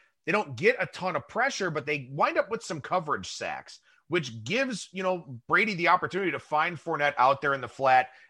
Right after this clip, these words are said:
as things kind of break down, as he goes through his progressions and doesn't find anybody. I think this is a great opportunity for Fournette to be a huge factor in the passing game. So really like both of those props there from you, Kiev.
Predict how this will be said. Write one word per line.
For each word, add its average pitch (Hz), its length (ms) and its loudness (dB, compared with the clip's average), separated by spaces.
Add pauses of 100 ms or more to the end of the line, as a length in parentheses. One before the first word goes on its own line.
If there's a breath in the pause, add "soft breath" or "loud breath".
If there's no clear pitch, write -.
(120)
as 151 260 4
things 156 220 -4
kind 165 180 -2
of 117 80 -4
break 139 280 2
down, 135 240 4
as 113 100 -6
he 117 80 -6
goes 127 200 -4
through 123 120 -6
his 120 100 -8
progressions 120 600 -2
and 107 80 -8
doesn't 101 260 -6
find 180 320 0
anybody. 123 560 0 (300 soft breath)
I 143 80 2
think 196 160 2
this 180 160 -2
is 175 140 -4
a 156 80 2
great 123 440 0
opportunity 107 640 0
for 127 260 -4
Fournette 117 500 -2
to 123 60 -10
be 107 160 -4
a 95 60 -6
huge 131 320 -8
factor 113 400 0
in 110 60 -10
the 95 80 -12
passing 110 420 -6
game. 85 240 -12
So 110 240 -2 (400 soft breath)
really 262 300 2
like 180 280 4
both 156 240 0
of 151 80 -4
those 127 200 -4
props 127 400 0
there 120 180 -2
from 107 240 -10
you, 117 160 -8
Kiev. 120 380 0